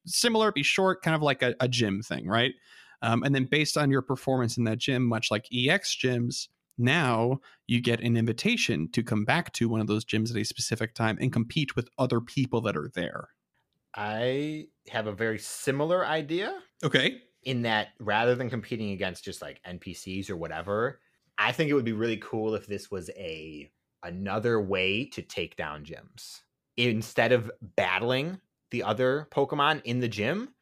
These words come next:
Speaker 2: you would have a contest against those Pokemon controlled by the A I, obviously. And it's perfect. You know, there's six Pokemon, then plus your one, and, you know, you beat them all, you knock them out of the gym.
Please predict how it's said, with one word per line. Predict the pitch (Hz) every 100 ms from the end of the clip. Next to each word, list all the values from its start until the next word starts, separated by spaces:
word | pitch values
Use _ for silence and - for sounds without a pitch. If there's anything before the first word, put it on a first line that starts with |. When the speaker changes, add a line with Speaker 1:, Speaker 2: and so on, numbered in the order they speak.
| _
Speaker 2:
you | - 98 117
would | 110 117
have | 123 104 107 110
a | 113 107
contest | - 175 156 82 - -
against | 98 87 80 - - _ _ _ _ _ _
those | 104 98 92
Pokemon | - 127 110 92 78 76 82
controlled | 110 98 113 95
by | 85 87
the | 85 90
A | 85
I, | 78 73 71
obviously. | 76 73 - 78 67 - _ _ -
And | 101
it's | 107
perfect. | - 190 - 101
You | 104
know, |
there's | 90 87
six | - 131 - - -
Pokemon, | 131 123 123 117 113
then | 104
plus | - 113 107 107
your | 104
one, | 98 95 90 92 95 - _ _ _ _ -
and, | 101 92 95
you | 92 92
know, | 78 80 92
you | 98
beat | 98 120 120
them | 120
all, | 101 98 113
you | 110 98
knock | 92 -
them | 101
out | 87
of | 92
the |
gym. | 98 127 87 71